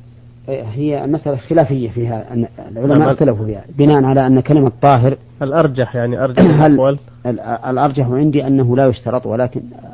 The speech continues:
Speaker 1: الطهارة من الحدث الأصغر لمس المصحف، ولكن الأولى أن لا يمسه إلا بطهارة.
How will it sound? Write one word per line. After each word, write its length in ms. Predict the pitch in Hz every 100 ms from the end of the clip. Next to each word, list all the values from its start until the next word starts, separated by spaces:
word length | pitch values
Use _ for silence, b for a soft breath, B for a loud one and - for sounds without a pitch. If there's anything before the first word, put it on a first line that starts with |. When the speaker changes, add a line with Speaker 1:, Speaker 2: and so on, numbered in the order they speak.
| 120 -
Speaker 1:
الطهارة 400 | 113 - 123 117
من 140 | 113 107
الحدث 240 | 104 104
الأصغر 500 | 104 - - 113 131 B B B B -
لمس 300 | 123 123 -
المصحف، 360 | 113 104 - - - - 123
ولكن 300 | 131 123 120
الأولى 460 | 87 127 127 143 - B B B B -
أن 100 | 127
لا 160 | 135 131
يمسه 460 | 123 113 120 110 131
إلا 180 | 117
بطهارة. 500 | 110 110 90 98 85